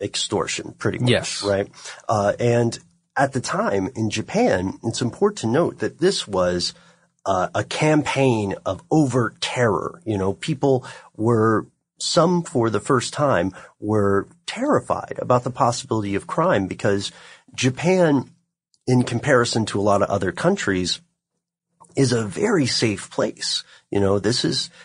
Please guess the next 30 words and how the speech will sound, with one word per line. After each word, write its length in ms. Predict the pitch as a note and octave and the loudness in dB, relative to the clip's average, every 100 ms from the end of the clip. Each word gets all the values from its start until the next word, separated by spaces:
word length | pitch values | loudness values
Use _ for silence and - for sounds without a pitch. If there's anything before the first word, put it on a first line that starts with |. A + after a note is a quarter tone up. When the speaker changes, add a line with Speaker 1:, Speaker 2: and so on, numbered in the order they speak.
| _ | _
Speaker 1:
this 240 | - F3 D3+ | 2 2 2
is 140 | B2+ | 2
not 300 | B2+ G#2+ - | 4 4 2
the 80 | A#2 | -4
place 460 | - F#3 G#3 A#2+ - | -2 0 2 0 0
where 140 | G2 | 0
you 180 | G2 F#2+ | 0 0
would 180 | F#2+ F2+ | -2 -2
think 420 | - G2+ F2+ - - _ _ | 0 0 0 -4 -16 _ _
you 320 | F#2+ F#2+ F#2+ F#2+ | -8 -2 0 0
would 320 | F#2 F2 E2+ _ - | 0 -2 -4 _ -4
accidentally 720 | G#2 F2+ - F#2+ F2+ E2+ E2+ | -2 -2 -4 -2 -2 -2 -6
die 540 | - G2+ G2+ G2 F2+ | -2 2 4 4 2
because 360 | E2 F2+ F#2+ F2 | 0 -2 -4 -2
you 120 | F#2 - | -4 -2
ate, 280 | F#2 F2 - - - _ _ | -2 -2 -8 -20 -20 _ _
uh, 220 | E2+ D#2 | -2 -2
you 100 | D#2+ | -2
bought 220 | F2 F#2+ - | 0 0 0
some 160 | G2 | -4
Pocky, 560 | - - A2 - - - _ | 0 2 2 2 -12 -18 _
which 160 | - G2+ | -6 0
is, 140 | A2 | 2
by 160 | A#2+ A2 | 4 6
the 80 | G#2 | 4
Speaker 2:
Yes. 60 | |
Speaker 1:
way, 120 | G2 F#2 | 2 2
my, 180 | E2+ E2+ | 0 0
my 200 | F#2+ E2+ | 0 0
favorite 540 | - G#2+ F2+ F2+ - | 2 2 4 0 -2